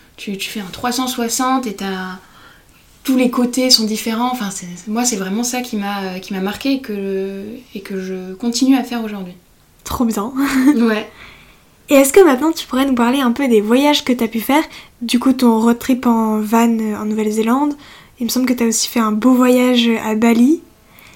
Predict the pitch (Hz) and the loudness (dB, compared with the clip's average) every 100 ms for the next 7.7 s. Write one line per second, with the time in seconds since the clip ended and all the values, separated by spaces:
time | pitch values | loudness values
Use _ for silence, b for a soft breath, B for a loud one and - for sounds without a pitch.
0 | b b - 226 214 214 214 214 214 214 | b b -8 -4 -2 -2 -2 -2 -2 0
1 | 233 226 233 - - 233 233 220 220 - | 2 2 0 -6 0 0 0 0 0 2
2 | 277 302 320 302 247 240 - 254 247 254 | 4 6 6 6 4 4 2 0 2 2
3 | 233 240 B B B - 233 233 233 226 | 2 0 B B B 0 4 4 4 4
4 | 233 233 233 254 262 262 262 240 226 226 | 4 4 2 2 2 2 2 0 0 -2
5 | - 247 240 233 - 247 240 226 214 214 | 0 2 2 0 -4 0 2 2 0 -2
6 | 214 214 - _ _ _ _ _ - 214 | -2 -4 -10 _ _ _ _ _ -4 -2
7 | 208 220 226 233 220 294 | 2 4 6 4 4 2